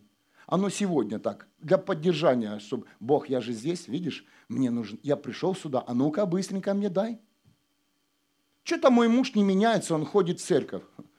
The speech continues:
Потому что ты не веришь Богу, что Бог – реальность. Или наоборот. Кто-то слышит меня? Дорогие, Бог не дал нам, чтобы мы наслаждались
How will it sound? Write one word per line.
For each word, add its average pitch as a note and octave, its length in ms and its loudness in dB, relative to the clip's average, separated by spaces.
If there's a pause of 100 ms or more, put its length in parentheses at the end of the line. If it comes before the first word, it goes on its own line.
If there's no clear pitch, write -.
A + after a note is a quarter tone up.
(320)
Потому A#3 320 -2
что B3+ 180 -6
ты - 200 -12
не A#3 160 0
веришь D3+ 400 0
Богу, D3 440 -2 (200)
что - 200 -4
Бог – F3 300 0 (560)
реальность. A2 960 -4 (960)
Или B3+ 160 4
наоборот. A2+ 580 -2
Кто-то E3+ 220 -8
слышит - 360 -8
меня? G2+ 120 -20 (880)
Дорогие, E3 720 0 (260)
Бог F3 420 6
не F3+ 120 2
дал G3 340 2
нам, D#3+ 200 0
чтобы E3 320 0
мы E3+ 260 0 (100)
наслаждались E3+ 1000 2